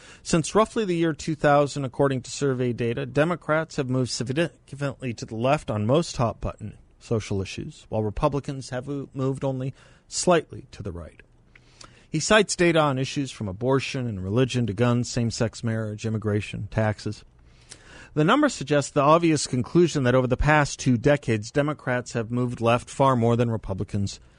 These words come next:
have moved right. He's not personally unhappy with this, but Democrats should be concerned they're moving further away from median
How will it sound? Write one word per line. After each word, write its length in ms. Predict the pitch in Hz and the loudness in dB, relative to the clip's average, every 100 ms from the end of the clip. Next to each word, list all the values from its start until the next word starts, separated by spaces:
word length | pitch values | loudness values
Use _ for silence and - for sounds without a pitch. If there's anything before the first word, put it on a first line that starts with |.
| _ _ - _ | _ _ -20 _
have 200 | 123 104 | -2 0
moved 340 | 110 101 107 | 0 -2 -4
right. 400 | 107 131 151 98 | 0 4 4 2
He's 240 | - 123 135 | -2 -6 2
not 220 | 180 - | 2 2
personally 760 | - 202 - 170 151 139 123 - _ _ _ _ _ _ | 2 2 2 0 2 4 2 -4 _ _ _ _ _ _
unhappy 560 | 123 113 107 214 247 175 | 0 0 2 4 4 4
with 200 | 113 107 | 2 0
this, 180 | 113 - | -2 -2
but 220 | 123 110 | -2 2
Democrats 580 | 143 143 143 139 123 - | 2 2 2 2 2 2
should 300 | - 240 208 | 2 2 4
be 100 | 151 | 0
concerned 680 | - 113 - 127 117 113 | 2 -2 -2 -4 -4 -4
they're 140 | 110 120 | -4 -4
moving 340 | 120 120 120 | -2 -4 -6
further 460 | 101 - 151 127 113 | -6 0 2 2 2
away 580 | 104 113 143 117 104 - _ _ - _ _ _ _ | 2 4 4 4 0 -8 _ _ -20 _ _ _ _
from 260 | 120 110 | -6 -2
median 520 | 110 101 101 98 92 | 0 0 0 -2 -4